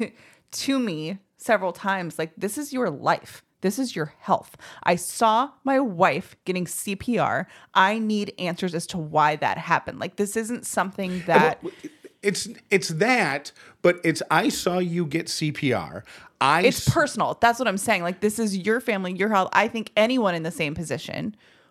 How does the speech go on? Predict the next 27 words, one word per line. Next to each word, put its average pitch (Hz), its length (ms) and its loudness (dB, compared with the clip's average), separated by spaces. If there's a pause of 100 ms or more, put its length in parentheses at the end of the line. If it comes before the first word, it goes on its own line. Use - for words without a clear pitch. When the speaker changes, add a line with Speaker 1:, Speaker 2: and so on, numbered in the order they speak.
Speaker 1:
would 175 520 0
be 180 260 6
Speaker 2:
But 139 100 0
Speaker 1:
advocating 190 520 2
for 185 120 -4
the 165 80 -4
person 170 340 -2
they 160 220 2
love 156 340 2
after 170 260 -2
seeing 165 320 -4
what 147 160 -2
you 151 440 -2 (200)
saw 151 520 2 (300)
Speaker 2:
But 147 160 4
Speaker 1:
happen 117 160 -10
to - 60 2
Speaker 2:
why 165 380 6
Speaker 1:
me. 104 200 -4 (300)
Speaker 2:
is 147 400 4 (100)
she 127 640 0
lying? 113 600 0
What 127 440 2
did 135 240 2
she 120 260 0
do? 107 440 -4
Speaker 1:
Yeah. - 220 -6